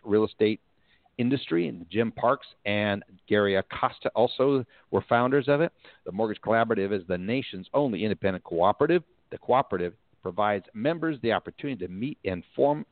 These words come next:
meaningful relationships in more intimate settings. And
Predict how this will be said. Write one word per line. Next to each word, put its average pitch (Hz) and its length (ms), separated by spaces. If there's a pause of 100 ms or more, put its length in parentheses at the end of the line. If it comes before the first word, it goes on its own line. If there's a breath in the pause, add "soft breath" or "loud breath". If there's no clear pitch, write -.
(160)
meaningful 196 540
relationships 185 840
in 95 120
more 101 280
intimate 139 340 (140)
settings. 156 320 (640 soft breath)
And 98 380